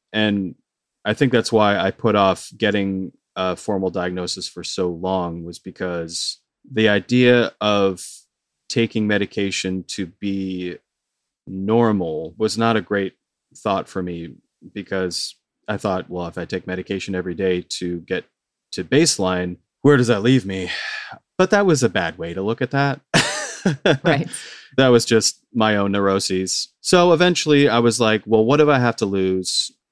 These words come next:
Speaker 1: I should try medication to see if it helped. And I, I did try a couple different things. And then eventually I got onto a stimulant medication, a relatively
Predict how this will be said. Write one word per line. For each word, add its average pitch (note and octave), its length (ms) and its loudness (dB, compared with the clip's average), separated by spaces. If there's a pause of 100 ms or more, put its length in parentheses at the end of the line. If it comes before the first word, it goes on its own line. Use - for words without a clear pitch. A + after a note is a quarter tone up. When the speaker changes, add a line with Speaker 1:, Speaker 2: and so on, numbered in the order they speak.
(140)
Speaker 1:
I G2+ 220 0
should F#2+ 340 -6
try A#2 500 2
medication G2+ 560 -2
to E2+ 80 -14
see - 160 -10
if D#2+ 80 -16
it E2+ 80 -12
helped. E2 420 -14
And G#2 220 -2
I, G#2 240 -2
I G#2 40 0
did A2 180 0
try G#2 300 2
a F#2+ 220 -2
couple G#2 280 -6
different F#2 400 -8
things. F2+ 280 -6 (140)
And D3 180 4
then F3 160 4
eventually C#3 720 4
I A2 100 2
got A#2+ 180 2
onto G#2 720 -2 (240)
a - 40 -8
stimulant A#2+ 520 4
medication, F#2+ 880 -2
a A#2+ 80 4
relatively B2+ 800 6